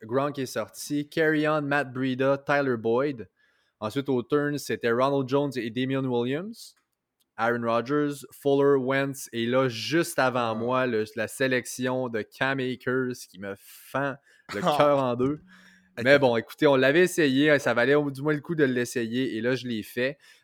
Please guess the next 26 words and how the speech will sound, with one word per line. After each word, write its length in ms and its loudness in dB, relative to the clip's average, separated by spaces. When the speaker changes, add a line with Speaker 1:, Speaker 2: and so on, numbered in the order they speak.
Speaker 1:
Donc, 140 -6
ce 100 -16
que 120 2
je 100 -6
vais 120 4
faire 240 2
à 100 0
ce 120 -12
moment-là, 440 -2
moi, 140 -2
je 140 -12
vais, 340 0
euh, 380 -6
bon, 220 -10
je 100 -20
vais 60 -10
devoir 220 -6
pivoter 400 -8
avec 220 -4
ça, 160 -8
parce 140 -8
que 80 -4
là, 20 0
j'ai 160 -6
Philip 360 -2
Lindsay, 520 -4